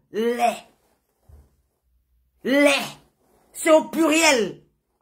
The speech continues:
Tu as sorti avec les hommes mariés. Aujourd'hui, toi qui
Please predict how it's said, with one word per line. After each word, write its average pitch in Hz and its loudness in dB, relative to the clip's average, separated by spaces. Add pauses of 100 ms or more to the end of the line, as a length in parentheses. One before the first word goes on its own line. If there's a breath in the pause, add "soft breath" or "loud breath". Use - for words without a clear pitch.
(1200 loud breath)
Tu - -4 (200)
as - 0
sorti 294 -2 (160)
avec 233 0
les 226 -4
hommes 226 -4
mariés. 180 -12 (540 loud breath)
Aujourd'hui, 339 2 (260 loud breath)
toi 381 2 (220)
qui 370 -2